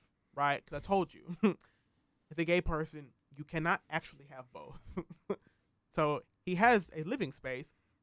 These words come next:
does not have a car, 'cause that's just how the gay math works. It's pimdas. gimdas. So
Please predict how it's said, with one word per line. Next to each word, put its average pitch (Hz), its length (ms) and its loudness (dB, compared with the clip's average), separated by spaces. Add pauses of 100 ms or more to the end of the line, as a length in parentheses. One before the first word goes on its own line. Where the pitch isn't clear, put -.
(120)
does 139 160 -4
not 135 160 -6
have 147 160 -10
a 160 60 -6
car, 104 420 -8 (240)
'cause 165 100 -2
that's 147 340 -8
just 170 220 0
how 180 100 6
the 165 80 4
gay 156 180 0
math 131 320 -6
works. - 220 -16
It's 185 100 -14
pimdas. 190 540 2 (1000)
gimdas. 143 520 0 (280)
So 147 600 6